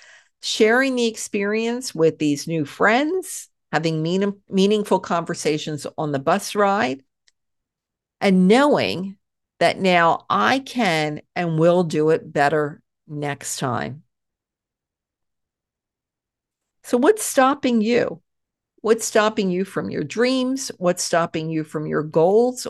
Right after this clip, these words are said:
What's stopping you from being the best version of yourself? And what I know is that when I set the goals, lean into them, no matter how difficult, and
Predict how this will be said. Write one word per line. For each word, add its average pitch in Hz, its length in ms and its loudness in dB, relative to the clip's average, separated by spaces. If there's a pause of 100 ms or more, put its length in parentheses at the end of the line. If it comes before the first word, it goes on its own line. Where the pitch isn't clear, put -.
What's 214 300 4
stopping 247 540 0
you 180 380 -2
from 151 320 -4
being 175 600 -4
the 151 140 -2
best 185 440 -4
version 170 480 0 (120)
of 160 240 -4
yourself? - 1040 -4 (960)
And 165 140 0
what 208 260 4
I 226 240 4
know 147 640 0 (100)
is 160 220 -4
that 160 280 2
when 156 240 -2 (100)
I 160 640 -2
set - 420 -2
the 226 100 2
goals, 160 640 2 (180)
lean 185 440 0
into 208 300 0
them, 196 240 2
no 170 120 0
matter 156 300 2
how 180 240 0
difficult, 175 720 -4 (240)
and 156 300 -4